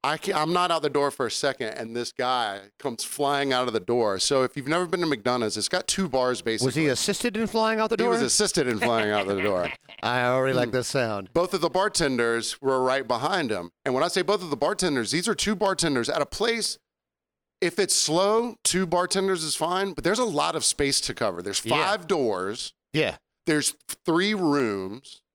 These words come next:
Speaker 1: you know?
Speaker 2: Yeah.
Speaker 1: It's like, it's
Speaker 2: It's a, it's an L bar inside and then a round bar on the other side. So
Speaker 1: Yeah.
Speaker 2: it, it, you, you need at least three.
Speaker 1: Yeah, it's segmented. You know what I
Speaker 2: Yes.
Speaker 1: mean? So the guy flies out that way, and he starts going down the sh-, I'm outside smoking a cigarette. He starts going down the street,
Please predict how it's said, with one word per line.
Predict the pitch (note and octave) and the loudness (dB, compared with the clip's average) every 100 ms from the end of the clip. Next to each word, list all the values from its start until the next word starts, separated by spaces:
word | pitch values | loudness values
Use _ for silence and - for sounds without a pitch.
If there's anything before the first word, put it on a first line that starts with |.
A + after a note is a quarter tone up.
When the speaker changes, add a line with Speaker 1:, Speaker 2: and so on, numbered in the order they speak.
| _ - | _ -2
Speaker 1:
you | C3+ | 2
know? | C3+ C#3 D#3 _ _ _ _ - | 2 2 -2 _ _ _ _ -2
Speaker 2:
Yeah. | D#3+ | 0
Speaker 1:
It's | D3+ G#3 | 2 0
like, | G3 A3 | 0 -4
it's | - A3 G3 - - - | -2 0 2 0 -4 -4
Speaker 2:
It's | A3 | -2
a, | A#3 G3 | 0 0
it's | F#3+ | 0
an | F3+ | 0
L | G3+ A#3 | 2 2
bar | A3 A3+ G#3 G3+ | 2 4 2 2
inside | E3+ F3+ F3 | 0 0 0
and | D3+ | 2
then | C#3+ | 2
a | B2+ | 2
round | D3 E3 D3+ | 2 0 2
bar | C#3 C3 | 2 2
on | |
the | A#2+ | 2
other | B2+ | 2
side. | A#2+ A2 F2+ F#2+ | 2 0 0 0
So | F3 | 0
Speaker 1:
Yeah. | C3+ G2 | 2 0
Speaker 2:
it, | - | 0
it, | A#2 | 0
you, | G#3 | 0
you | G#3+ G#3+ | 0 0
need | B3+ | 0
at | D3+ | 0
least | F3 D#3+ | 0 0
three. | C3 A2+ D2+ | -2 -2 -2
Speaker 1:
Yeah, | E3 G#3+ | 0 0
it's | D#3+ D#3 | 2 2
segmented. | - A3 G#3+ D#3 B2 G#2+ - F2 E2 | 2 2 0 0 -2 -2 -6 -8 -16
You | G2 A2+ | -4 0
know | |
what | A#2+ | 0
I | A#2 | 0
Speaker 2:
Yes. | |
Speaker 1:
mean? | B2+ C3 _ _ | -2 -4 _ _
So | - E3 | 0 0
the | D#3 | 2
guy | G#3 A#3+ | 0 0
flies | G#3+ G#3+ G#3 E3+ | 0 0 0 0
out | D#3+ | 0
that | D#3+ D#3 B2+ | 2 0 0
way, | A#2+ A#2+ | 0 0
and | B2+ B2 | 0 -2
he | A#2+ | 0
starts | - C#3+ - | 0 0 0
going | D3+ D3 C#3+ | 0 0 0
down | C#3+ B2 | 0 0
the | |
sh-, | G#2+ | 0
I'm | B2+ D3+ | 0 0
outside | C#3 - B2 - | -2 0 0 0
smoking | A#2+ G2 | -4 -4
a | |
cigarette. | - A2+ F#2+ G2 | -6 -2 -2 -2
He | G#2+ | -8
starts | - B2+ | -4 -4
going | - A#2+ A2 | 0 -2 0
down | G#2+ | -2
the | F#2 | -4
street, | - D3+ B2+ | -8 -6 -6